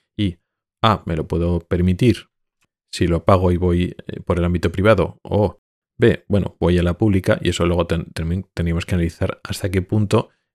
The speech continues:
eh, la sanidad pública puede asumir esas revisiones de personas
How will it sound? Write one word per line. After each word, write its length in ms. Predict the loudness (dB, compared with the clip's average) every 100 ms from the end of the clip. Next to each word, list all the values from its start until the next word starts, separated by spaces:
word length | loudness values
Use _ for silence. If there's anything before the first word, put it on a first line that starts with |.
| -8
eh, 140 | -4
la 140 | -2 -2
sanidad 300 | -2 -4 -2
pública 380 | -4 -2 -2
puede 220 | 0 -2 0
asumir 480 | 2 4 4 2 _ _ _ -8
esas 380 | -4 0 0 0
revisiones 480 | 0 0 -2 -2 -2
de 100 | -2
personas 720 | -4 -4 -4 -2 -2 -4 -10